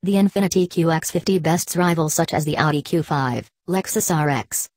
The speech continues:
B M W X three and Mercedes-Benz G L C when it comes to cargo room, rear legroom and fuel economy.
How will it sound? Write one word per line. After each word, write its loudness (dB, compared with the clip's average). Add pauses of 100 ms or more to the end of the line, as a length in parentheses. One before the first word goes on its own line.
(120)
B 2
M 2
W 2
X -2
three 2
and 2
Mercedes-Benz 0
G 0
L 2
C 0
when 0
it -2
comes -2
to -4
cargo 0
room, -4 (220)
rear 2
legroom 0
and 0
fuel 2
economy. 0